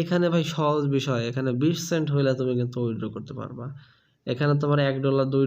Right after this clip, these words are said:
ডলার বর্তমান দরকার নাই। Only বিশ সেন্ট, দশটা অ্যাকাউন্ট খুলে দেখো, স্কিপ করে দেবা, কোনো কিছু অ্যাড করার দরকার নাই, হ্যাঁ? স্কিপ করে দেবা, যা আসবে তাই স্কিপ করে দিবা। ওই যে উপরে দেখছো স্কিপ নামে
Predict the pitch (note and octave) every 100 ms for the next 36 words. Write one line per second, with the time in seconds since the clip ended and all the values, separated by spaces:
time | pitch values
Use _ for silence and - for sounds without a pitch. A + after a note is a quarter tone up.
0 | C3 C3 B2 A#2+ B2 B2+ B2 A#2+ A2+ A2
1 | A2 A2 A2 - - _ _ - C#3+ D#3
2 | C#3+ C#3+ D3 D3 C#3+ A2+ A#2 C#3 C#3+ D3
3 | C3+ C3 B2+ B2+ A#2+ B2+ C3+ D3 C#3+ D#3+
4 | D#3+ B2+ A2+ A#2 A#2 C3+ C#3+ C#3+ C#3+ C#3+
5 | C3 C3+ A#2+ B2 A#2+ A2+ A2 A2 A2 G#2+
6 | A2 A2+ C#3 C3+ D#3 - - _ _ -
7 | C#3+ - D3 C#3 A#2+ A2+ A2 A2+ C3+ D3
8 | C#3+ C3+ C#3+ D#3 C#3 A#2+ A#2+ - A2+ A2+
9 | A2 A2 A#2 A2+ - _ _ _ _ _
10 | _ C#3+ D#3+ D#3 D3 C#3+ C#3 C3 C#3+ C#3+
11 | F3 B2+ A#2+ - C#3 C#3+ C#3